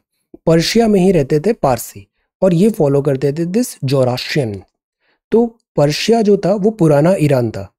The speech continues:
अब जो पारसी रिलीजन है, this is a very old religion, इस्लाम relatively newer है,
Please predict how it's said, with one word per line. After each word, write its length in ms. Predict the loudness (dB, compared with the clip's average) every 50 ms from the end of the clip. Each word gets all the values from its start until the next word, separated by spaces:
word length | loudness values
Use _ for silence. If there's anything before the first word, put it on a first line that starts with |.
| _ _ _ _ _ _ _
अब 220 | -2 -2 -2 -4 -10 _ _ -6
जो 160 | 0 0 0 0
पारसी 480 | 0 0 0 0 0 0 0 0 0
रिलीजन 440 | 2 2 0 0 0 0 0 0 0
है, 120 | 0 -2 -4
this 240 | -4 -4 -4 -2 -2
is 140 | -2 0
a 80 | 0 0 2
very 240 | 2 2 2 2 2
old 260 | 2 4 2 2 2 2
religion, 420 | 0 0 0 0 0 0 -2 -2 -4 _ _ _ _ _ _ _ _ -4
इस्लाम 460 | -4 -2 0 0 2 2 2 2 2
relatively 540 | 2 2 2 2 2 0 0 0 2 2 2 2
newer 320 | 2 2 2 2 2 2
है, 140 | 0 -2 -6